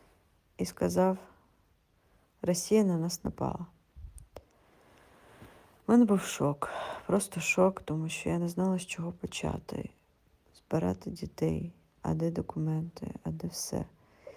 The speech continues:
Я не знаю, чи то я така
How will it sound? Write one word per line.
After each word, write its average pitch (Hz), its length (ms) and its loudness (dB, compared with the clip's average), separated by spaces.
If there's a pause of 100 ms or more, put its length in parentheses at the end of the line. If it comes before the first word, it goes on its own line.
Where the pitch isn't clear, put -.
(600)
Я 190 180 4
не 220 140 4
знаю, 185 560 2 (1200)
чи - 220 -10
то 185 160 -4
я 160 360 0 (1000)
така 160 420 -2